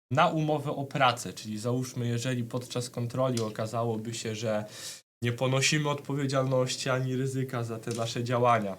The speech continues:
działamy pod, y, kierownictwem i, mm, w, o konkretnym miejscu, w konkretnym czasie. Zostanie stwierdzone, że to jest umowa o pracę, y, no to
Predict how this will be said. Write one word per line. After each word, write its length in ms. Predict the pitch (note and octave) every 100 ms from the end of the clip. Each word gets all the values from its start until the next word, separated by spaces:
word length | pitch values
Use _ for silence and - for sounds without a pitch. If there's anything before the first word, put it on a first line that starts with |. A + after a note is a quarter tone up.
| - G#2+
działamy 480 | A2 B2 A#2+ B2
pod, 440 | A#2+ B2 A#2 - - A#2 A2+
y, 40 | A2
kierownictwem 1040 | - B2 A#2+ B2+ C#3 - - C3+ C3 B2+
i, 440 | A2+ B2 B2 A#2+ A#2 -
mm, 420 | G#2+ A#2 A2+ A2
w, 200 | G#2 -
o 140 | - A#2
konkretnym 640 | B2+ B2 C3 C3 B2+ A#2
miejscu, 440 | A#2+ B2+ B2 -
w 80 | B2+
konkretnym 560 | C3 A#2+ A2 A2+ B2+ B2
czasie. 360 | B2+ A#2+ - - - - - _ _ _ _ _ _ -
Zostanie 680 | C3 A#2 B2 - C#3+ C#3+ C#3
stwierdzone, 720 | - C3+ B2+ A#2+ B2+ C3 C3
że 400 | - B2+ B2+ C3
to 120 | C3+
jest 280 | B2 B2+ -
umowa 340 | B2 B2+ C3 -
o 100 | A#2+
pracę, 600 | B2+ A2 A2+ C#3+ A3+ A#3+ - - - -
y, 160 | A#2+ A#2+
no 260 | A#2+ D3
to 580 | E3 - E3 D#3+ D#3+ D#3+